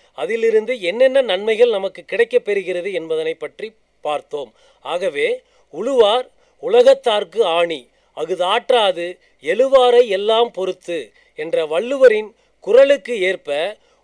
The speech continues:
உலகிலுள்ள அனைவருக்கும் அச்சாணி போன்ற விவசாயிகள்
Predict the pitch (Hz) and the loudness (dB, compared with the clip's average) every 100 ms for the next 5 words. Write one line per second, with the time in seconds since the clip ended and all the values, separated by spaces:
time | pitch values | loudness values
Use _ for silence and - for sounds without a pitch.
0 | _ 160 254 262 277 262 254 196 156 214 | _ 2 4 4 0 -2 0 0 0 2
1 | 262 254 214 - 175 165 _ 143 - - | 4 6 4 -2 -14 -14 _ -16 -6 0
2 | 254 269 277 247 220 202 156 170 202 180 | 2 0 0 0 0 -2 -2 -4 -4 0
3 | 165 139 143 | 0 0 -6